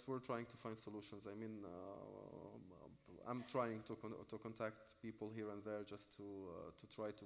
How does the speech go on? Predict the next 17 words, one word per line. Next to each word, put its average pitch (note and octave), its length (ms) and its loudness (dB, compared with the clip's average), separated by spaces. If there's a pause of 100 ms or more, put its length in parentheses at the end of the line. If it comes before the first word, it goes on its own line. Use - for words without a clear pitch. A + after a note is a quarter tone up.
(120)
find G#2 260 0
a G#2 60 -2
way A#2 400 4 (160)
for A2 140 0
him A#2 260 0 (120)
out A2+ 220 2 (600)
of, G2+ 100 0 (240)
uh, - 1500 -4
of A2 80 4 (140)
Istanbul, C#3 680 4
because, A#2+ 840 2
uh, A2 200 4
he B2+ 100 4
has B2+ 260 4
a - 20 6
very G#2+ 300 4
conservative G#2+ 640 0